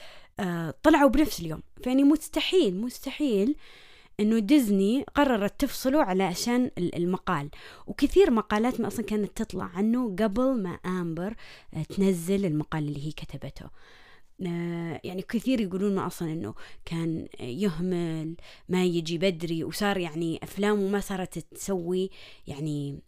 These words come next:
تجيب لنا فلوس زي أول، من قبل ما، زي ما قلت، مقال آمبر يطلع. فأحس هذه صعبة إنه يثبتون إنه المقال اللي آمبر حط سوته، يعني، كتبته،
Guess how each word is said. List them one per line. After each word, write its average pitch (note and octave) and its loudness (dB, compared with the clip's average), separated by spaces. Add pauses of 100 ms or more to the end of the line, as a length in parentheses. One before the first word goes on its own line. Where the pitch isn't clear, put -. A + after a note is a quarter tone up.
(120)
تجيب G3 2
لنا F#3+ 2
فلوس G3+ -4
زي D#3+ -6
أول، - -10 (380)
من F#3 0
قبل A#3 0
ما، C#3+ -6
زي D#3+ -4
ما C#3+ -4
قلت، G3+ -8
مقال D#3 -10
آمبر D#3 -10
يطلع. - -16 (540)
فأحس - 0
هذه A3 2
صعبة G3 -2
إنه F3 0
يثبتون E3+ -2
إنه E3 -2
المقال D#3+ -4
اللي D3+ -4
آمبر D#3 -4
حط - -16
سوته، F3+ -4 (340)
يعني، D3 -4
كتبته، G#3 -4